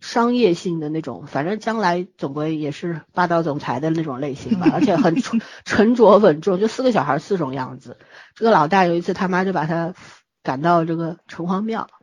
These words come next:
Speaker 1: 给他戴了，上了一个眼罩，再戴上一个墨镜，给了他一根盲人的那个引路的那个手杖，说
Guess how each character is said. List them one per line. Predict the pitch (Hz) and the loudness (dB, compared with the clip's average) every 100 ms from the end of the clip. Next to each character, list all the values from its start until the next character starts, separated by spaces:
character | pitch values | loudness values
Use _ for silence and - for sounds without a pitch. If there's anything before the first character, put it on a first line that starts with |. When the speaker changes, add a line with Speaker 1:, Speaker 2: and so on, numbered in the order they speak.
| _ - - - - _ | _ -20 -20 -20 -20 _
Speaker 1:
给 | - | -4
他 | 165 | -2
戴 | 185 202 | 2 4
了， | 190 | 4
上 | 185 190 | 2 0
了 | 175 | 0
一 | |
个 | 180 | -2
眼 | 175 151 135 | -2 -4 -4
罩， | 151 151 | -4 -2
再 | 165 | -2
戴 | 165 160 | -2 -2
上 | 160 156 | -2 -4
一 | |
个 | 156 | -4
墨 | 170 151 | -4 -6
镜， | 151 143 | -6 -6
给 | 139 | -4
了 | 151 165 | 0 0
他 | - 180 | 0 -2
一 | |
根 | 170 170 175 | -2 -4 -4
盲 | 160 156 | -6 -4
人 | 180 147 | -4 -6
的 | 160 151 | -6 -6
那 | 151 | -8
个 | 147 143 | -8 -8
引 | 135 151 147 | -8 -10 -8
路 | 160 180 | -6 -6
的 | 165 151 | -6 -8
那 | 156 | -8
个 | 156 151 - _ _ | -8 -10 -14 _ _
手 | - 151 | -12 -10
杖， | 160 175 - _ _ _ _ _ _ _ - | -4 -4 -4 _ _ _ _ _ _ _ -20
说 | - 156 151 | -8 -6 -4